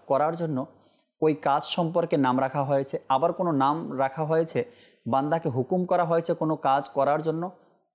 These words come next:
ওটা, বা নিষেধ করা হয়েছে ওটা। যেমন, আহ, হিসাবের দিন আমরা জানি, কিয়ামতের ময়দানে সবাইকে হিসাব দিতে হবে, ছোট বড়, আহ, যে যে পদের থাকুক না কেন, কিয়ামতের ময়দানটাকে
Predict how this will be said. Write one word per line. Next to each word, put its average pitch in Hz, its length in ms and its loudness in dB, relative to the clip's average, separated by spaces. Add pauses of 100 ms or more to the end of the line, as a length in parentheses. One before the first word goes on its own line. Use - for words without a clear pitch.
(380)
ওটা, 170 300 0 (120)
বা 135 140 0
নিষেধ 135 380 2
করা 170 160 2
হয়েছে 170 420 0
ওটা। - 300 -4 (500)
যেমন, 175 380 0 (520)
আহ, 127 380 2 (400)
হিসাবের 170 460 2
দিন 147 140 4
আমরা 120 240 2
জানি, 104 320 -2 (420)
কিয়ামতের 185 380 0
ময়দানে 139 360 2
সবাইকে 175 460 0
হিসাব 120 260 -2
দিতে 107 220 -4
হবে, 107 200 -4 (360)
ছোট 139 260 -2
বড়, 117 400 2 (1080)
আহ, 117 340 2
যে 175 200 4
যে 156 160 2 (560)
পদের 139 320 2 (220)
থাকুক 156 320 -4
না 143 80 0
কেন, 117 220 -2
কিয়ামতের 139 440 0
ময়দানটাকে 139 540 0